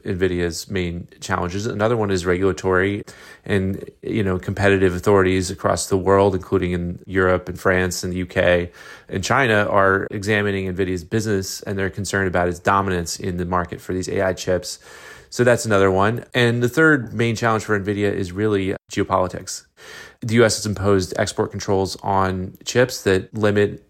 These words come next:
Nvidia's ability to sell into the Chinese market. Nvidia's had to adjust to that, but it's also lost a lot of sales that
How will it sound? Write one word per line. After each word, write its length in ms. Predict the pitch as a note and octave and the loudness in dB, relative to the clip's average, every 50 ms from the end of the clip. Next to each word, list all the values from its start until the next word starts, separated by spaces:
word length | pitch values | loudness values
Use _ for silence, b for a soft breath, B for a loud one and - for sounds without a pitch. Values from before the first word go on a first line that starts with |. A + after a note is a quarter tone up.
| _ - | _ -8
Nvidia's 440 | A2 G2+ G2+ G2+ G2+ G2 F#2+ F2+ | -4 0 0 2 2 2 0 -2
ability 320 | F#2 F#2 G2+ F#2+ F#2+ F#2 F2+ | -2 -2 -2 0 0 -2 -2
to 80 | F2+ | -4
sell 240 | - - G#2+ G2 G2 | -2 0 2 2 2
into 140 | G2 F#2+ F#2+ | 0 -2 -4
the 80 | F#2 F2+ | -6 -6
Chinese 340 | - - F#2+ F#2 F2+ E2+ | -4 -4 -4 -2 -4 -2
market. 500 | G2 F#2+ F#2+ F#2+ F#2 G2+ G2 F#2+ F#2 B B B B B B B B | -2 0 0 0 2 2 2 2 0 B B B B B B B B
Nvidia's 440 | - A2+ F#2 G#2+ G#2 G#2 G2+ F#2 - | -2 0 2 4 4 4 2 2 2
had 160 | F#2 F#2+ F2+ | 0 -2 -2
to 100 | F#2 F#2 - | -2 -4 -4
adjust 380 | - F2+ F2+ G#2+ G#2 A2 - | -6 0 2 2 2 2 0
to 60 | - | 0
that, 320 | A#2+ B2+ C3+ C#3 - - - | 0 2 2 2 2 0 0
but 100 | G#2+ F#2+ | 0 0
it's 160 | F#2+ F2+ - | 0 0 0
also 460 | G2 F#2+ F2+ - - F#2+ F#2 E2+ - - | 0 0 0 0 0 0 -2 -2 -4 -8
lost 400 | - G2+ G2+ F#2+ F#2 F2+ - - | -2 0 2 2 2 2 -2 -4
a 40 | F#2 | -6
lot 160 | F#2+ F#2 F#2+ | -6 -6 -6
of 80 | F#2 - | -6 -4
sales 380 | - B2 A#2+ A#2+ A2+ G#2+ F#2 | 0 2 4 4 4 4 2
that 220 | G2+ F#2+ F2+ - | 0 -2 -2 -6